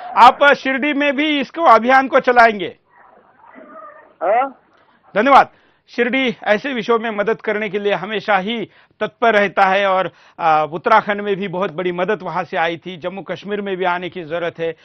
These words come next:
Speaker 1: और पूरे हिंदुस्तानी सब मिलकर इस विषय को मदद करे, ये आह्वान हम भी करते हैं। एक और कॉलर के पास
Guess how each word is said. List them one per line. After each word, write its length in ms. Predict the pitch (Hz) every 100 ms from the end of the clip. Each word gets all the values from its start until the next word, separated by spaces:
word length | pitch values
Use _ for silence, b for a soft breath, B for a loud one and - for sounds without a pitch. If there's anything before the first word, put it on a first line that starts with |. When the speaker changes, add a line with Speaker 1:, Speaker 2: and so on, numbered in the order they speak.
| b 160
Speaker 1:
और 80 |
पूरे 200 | 151 190
हिंदुस्तानी 680 | 175 196 240 - 220 233 233
सब 220 | 185 208 185
मिलकर 340 | 190 180 170
इस 180 | 151 170
विषय 220 | 147 165
को 120 | 151
मदद 280 | 127 151 175 -
करे, 280 | 151 151 b b b -
ये 80 | 147
आह्वान 500 | 143 170 240 208 131 _ -
हम 180 | 196 180
भी 140 | 208
करते 320 | 190 170 170
हैं। 140 | 160 175
एक 120 | 180
और 120 | 180
कॉलर 260 | 175 165 135
के 100 | 143
पास 200 | 143